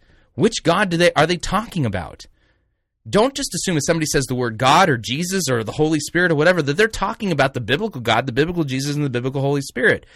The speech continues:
There is a bunch of people who fall under the banner of nowadays, they call themselves progressive Christians. They're neither progressive nor are they Christian. But these progressive Christians believe in a God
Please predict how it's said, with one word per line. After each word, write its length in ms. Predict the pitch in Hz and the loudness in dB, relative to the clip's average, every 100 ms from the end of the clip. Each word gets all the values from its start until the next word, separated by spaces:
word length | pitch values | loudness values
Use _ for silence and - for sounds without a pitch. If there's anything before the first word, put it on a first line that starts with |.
| - - - | -20 -20 -4
There 180 | 143 160 | 4 6
is 80 | 139 | 4
a 80 | 110 | 2
bunch 320 | 101 170 233 | 2 2 2
of 100 | 247 | -2
people 460 | - 240 180 107 - - - - - | -4 -4 -4 -4 -8 -18 -18 -20 -4
who 260 | 156 160 - - - | 0 0 -4 -20 -2
fall 200 | 160 180 | 2 4
under 140 | 214 170 | 4 2
the 60 | |
banner 460 | 117 139 160 147 120 | 2 4 6 4 4
of 100 | 107 | 2
nowadays, 360 | 139 147 139 | 2 2 2
they 80 | 123 | -2
call 200 | 107 156 | -4 -2
themselves 360 | 143 127 131 117 | -2 -2 -4 -4
progressive 800 | - 120 104 113 139 - 160 143 | -2 -2 0 2 2 2 -2 0
Christians. 520 | - 151 - 165 165 - - _ - - | 0 0 0 -2 -4 -8 -18 _ -20 0
They're 160 | 151 | 2
neither 320 | 147 151 143 | 4 4 2
progressive 600 | 120 131 117 131 - 135 120 | 0 0 2 2 2 -2 -2
nor 260 | 120 127 | 0 2
are 40 | 113 | 0
they 100 | 95 | -2
Christian. 500 | - 175 - 90 87 _ _ _ _ | -2 -2 -2 -10 -12 _ _ _ _
But 240 | 123 143 | 0 0
these 140 | 151 147 | 0 -4
progressive 600 | 156 131 175 247 208 156 | -2 4 4 4 -2 -2
Christians 580 | - 233 - 95 92 - - _ _ _ 120 | 2 2 0 -6 -8 -10 -14 _ _ _ -2
believe 540 | 156 151 190 254 233 | 0 2 0 0 -2
in 120 | - 170 | 0 0
a 80 | |
God 640 | 143 104 156 196 104 98 | 0 0 2 2 0 -4